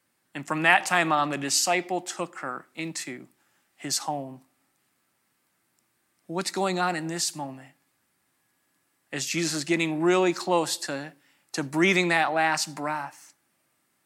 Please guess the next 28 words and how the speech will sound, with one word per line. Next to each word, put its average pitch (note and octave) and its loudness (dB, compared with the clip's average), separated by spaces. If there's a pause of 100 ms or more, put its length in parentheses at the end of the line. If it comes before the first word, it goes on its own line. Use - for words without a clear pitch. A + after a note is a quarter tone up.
(140)
he F#3 -2
looks F3+ 2
down D#3+ -2 (960)
and E3 -4
he F3 -6
sees F#3+ 0
his D#3+ -4
mother. D#3 -4 (960)
Most F3+ 4
theologians F3+ 4
would D#3+ -2
tell E3+ 4
you F3 4
that, D3+ 2
that D3+ 0
she's D#3+ -2
most F3 2
likely F3 4
a D3 0
widow E3 4
at D#3 0
this E3 -2
point E3+ -2
because C#3 -6
Joseph D#3 -2
doesn't D3 -4
show D3 -2
up, D#3+ 2